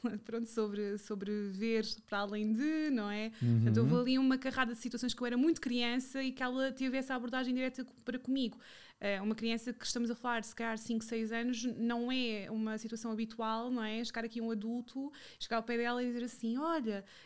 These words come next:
Speaker 2: Eu
Speaker 1: eu
Speaker 2: sei.
Speaker 1: vejo, eu sinto, eu não sei." Pronto, é, é, é, hum, e ela muitas vezes dizia-me: "Com o te-, ah, teu tempo, vai com os teus passos, mas tu vais, vais ver que vais lá chegar."
Speaker 2: Mas essa diferença que tu sentias em relação aos
Speaker 1: Uhum.
Speaker 2: outros meninos manifestava-se essencialmente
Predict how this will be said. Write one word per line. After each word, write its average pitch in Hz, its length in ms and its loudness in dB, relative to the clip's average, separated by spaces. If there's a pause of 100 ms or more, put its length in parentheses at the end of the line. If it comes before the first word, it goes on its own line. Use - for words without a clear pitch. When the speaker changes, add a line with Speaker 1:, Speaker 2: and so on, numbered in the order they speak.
(180)
Speaker 2:
Eu - 100 4
Speaker 1:
eu 254 120 6
Speaker 2:
sei. 220 60 -4 (100)
Speaker 1:
vejo, 277 240 6
eu 240 80 0
sinto, 277 460 0
eu 247 180 2
não 247 100 2
sei." - 140 -6 (320)
Pronto, 359 280 -4
é, 220 100 0
é, 214 720 -2
é, 208 80 -4
hum, 208 340 -4 (140)
e 208 120 -6
ela 254 220 0
muitas 277 240 0
vezes 277 240 -2
dizia-me: 285 340 0 (320)
"Com 269 120 0
o 254 80 4
te-, - 160 -8
ah, 226 120 2
teu 359 280 -2
tempo, 254 360 0
vai 226 220 2
com 254 200 -4
os 247 120 -2
teus 233 220 -2
passos, 247 460 -4
mas 254 200 0
tu 254 140 -8
vais, 247 400 -2 (100)
vais 247 220 -2
ver 247 100 -6
que 240 140 -18
vais 247 200 -4
lá 240 140 -6
chegar." 185 420 -4 (480)
Speaker 2:
Mas 135 200 6
essa 165 180 4
diferença 143 500 4
que - 80 -6
tu 131 120 2
sentias 127 480 4
em 123 80 6
relação 120 320 0
aos 117 140 4
Speaker 1:
Uhum. 123 40 4
Speaker 2:
outros 110 240 -2
meninos 123 400 4
manifestava-se 131 880 2 (260)
essencialmente 139 800 2